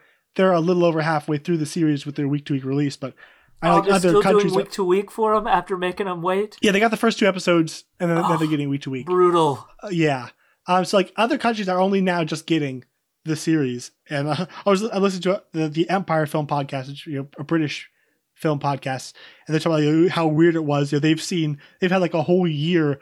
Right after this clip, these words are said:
Speaker 1: of Baby Yoda memes, and now they're finally getting <laughs> the context.
Speaker 2: Ugh, that's, I, I don't know how this deal happened. Like, that just seems so crazy. Ah, well, I feel bad for him.
Speaker 1: So as, uh,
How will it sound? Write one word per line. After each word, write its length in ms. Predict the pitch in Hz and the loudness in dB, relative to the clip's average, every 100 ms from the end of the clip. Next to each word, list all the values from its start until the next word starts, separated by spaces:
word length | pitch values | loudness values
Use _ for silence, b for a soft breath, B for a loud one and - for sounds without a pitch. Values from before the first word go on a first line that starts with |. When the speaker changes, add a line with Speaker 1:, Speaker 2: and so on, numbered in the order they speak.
| B B | B B
Speaker 1:
of 160 | 185 147 | -2 4
Baby 260 | 160 160 151 | 2 4 2
Yoda 260 | 147 147 | 2 0
memes, 580 | 143 143 147 131 127 - b b _ | 0 -2 -2 -6 -12 -18 b b _
and 80 | 151 | -2
now 100 | 147 | -2
they're 100 | 147 | 0
finally 340 | 151 151 151 | 0 0 0
getting 360 | 139 143 139 127 139 | -2 -2 -4 -8 -8
<laughs> 60 | |
the 100 | 208 | -6
context. 680 | - 143 151 135 127 - - b b b | -2 -2 -2 -6 -8 -14 -20 b b b
Speaker 2:
Ugh, 360 | - 190 - - - _ | 0 0 0 -8 -20 _
that's, 480 | 220 208 196 - - | -4 -4 -4 -8 -8
I, 220 | 170 190 | -4 -2
I 100 | 185 | 0
don't 220 | 233 220 147 | 2 0 2
know 160 | 135 | 0
how 220 | 123 135 131 | 2 2 2
this 240 | 131 120 | -2 -8
deal 500 | - 127 123 113 110 - 117 | -12 -8 -6 -6 -8 -16 -14
happened. 380 | 139 127 - | -10 -10 -6
Like, 160 | 156 143 | -4 -2
that 240 | 156 156 - | -2 -2 -4
just 260 | 190 147 | -6 -6
seems 360 | - 127 117 113 | -6 -6 -6 -10
so 540 | - 139 127 117 107 _ _ _ _ | -6 -2 0 -2 -6 _ _ _ _
crazy. 600 | - 165 120 110 110 107 - _ _ _ _ | -10 -4 -4 -4 -8 -12 -20 _ _ _ _
Ah, 200 | 160 131 - - - - - | -8 -8 -12 -20 -18 -16 -8
well, 240 | 139 - - | -8 -8 -6
I 80 | 156 | -4
feel 180 | 165 151 | -2 -2
bad 240 | 127 120 | 0 -2
for 120 | - | -4
him. 120 | 120 117 _ _ _ - | -10 -12 _ _ _ -12
Speaker 1:
So 160 | - 240 | 0 2
as, 120 | 233 | 2
uh, 160 | 247 | 2